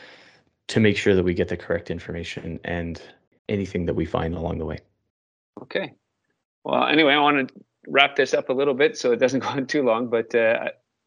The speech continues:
Speaker 2: well, for me, it, it was a complete mystery how, how it happened. And once I finished my bid and sent it off,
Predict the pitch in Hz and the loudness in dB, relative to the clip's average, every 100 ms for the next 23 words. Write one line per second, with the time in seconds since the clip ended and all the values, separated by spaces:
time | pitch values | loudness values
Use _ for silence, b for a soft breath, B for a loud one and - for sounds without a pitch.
0 | - 120 120 147 147 120 123 123 120 120 | 0 0 2 2 6 4 4 0 -2 -2
1 | 110 139 131 - 127 - 113 104 110 107 | -8 -2 -2 0 -4 0 0 2 4 4
2 | 107 107 - - 113 107 113 110 107 110 | 4 2 -6 0 2 4 2 2 -2 -2
3 | 120 120 - 123 - 120 110 120 120 107 | 0 -2 -2 -6 -4 -6 2 2 2 -4
4 | - 117 110 110 139 | -2 0 2 2 0